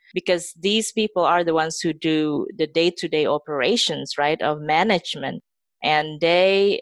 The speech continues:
on the one hand, they deal with their multinational clients, and then on the other hand, they deal with their workforce. They manage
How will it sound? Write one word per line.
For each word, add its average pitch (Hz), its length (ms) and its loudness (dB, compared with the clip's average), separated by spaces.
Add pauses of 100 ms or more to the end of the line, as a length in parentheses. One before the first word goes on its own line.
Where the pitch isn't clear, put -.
on 160 140 -2
the 147 100 0
one 190 240 2
hand, 170 280 0
they 147 140 2
deal 147 260 0
with 143 200 -2
their 143 140 -2
multinational 139 840 -4
clients, 208 580 0
and 143 120 -6
then 143 120 -2
on 143 160 -2
the 139 120 -2
other 160 240 0
hand, 147 300 -2
they 147 300 0 (460)
deal 170 200 2
with 156 200 0
their 151 160 2
workforce. 147 880 -2
They 156 160 4
manage 156 800 -2